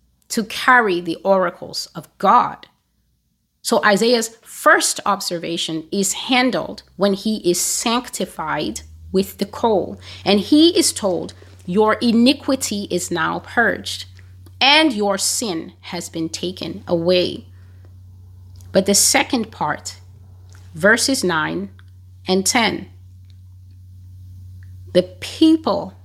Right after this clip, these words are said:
are not sanctified. The people are not purged." In fact, God is basically telling Isaiah, "I'm purging you, I'm pardoning you,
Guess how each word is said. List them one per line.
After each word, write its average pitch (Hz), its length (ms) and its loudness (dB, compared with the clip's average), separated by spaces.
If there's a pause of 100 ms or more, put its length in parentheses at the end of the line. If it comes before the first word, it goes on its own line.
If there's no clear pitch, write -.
(200)
are 185 120 0
not 175 240 -4
sanctified. - 720 -8 (720)
The 196 140 2
people - 760 0 (300)
are 185 120 4
not 185 280 -2
purged." 190 500 -6 (1200)
In 214 100 2
fact, 269 320 2 (220)
God 269 380 6
is 185 120 -4
basically 202 480 -6
telling 185 340 -6
Isaiah, 165 640 -4 (960)
"I'm 196 200 2
purging 247 600 2
you, 180 400 -4 (560)
I'm 180 240 0
pardoning 233 720 2
you, 160 380 -4